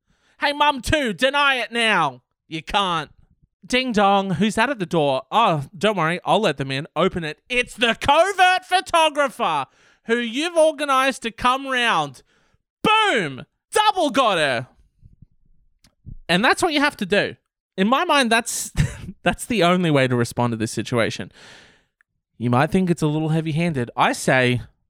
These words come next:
not heavy-handed enough. You know, you decide. That's gonna do it for this episode. Head over to slopfestpod dot com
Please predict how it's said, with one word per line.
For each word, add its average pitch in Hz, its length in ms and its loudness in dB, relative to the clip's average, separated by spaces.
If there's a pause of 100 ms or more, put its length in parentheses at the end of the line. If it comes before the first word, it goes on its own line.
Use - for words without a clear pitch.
(760)
not 208 140 -2
heavy-handed 190 500 -4
enough. 151 440 -6 (480)
You 147 120 -4
know, 127 100 -4
you 160 200 -6
decide. - 380 -6 (580)
That's 285 160 0
gonna 294 140 2
do 277 100 4
it 233 60 -4
for 254 60 -8
this 262 160 -2
episode. 247 500 2
Head 226 200 -2
over 202 140 2
to 165 60 -2
slopfestpod 208 1080 0
dot 185 220 0
com 208 400 0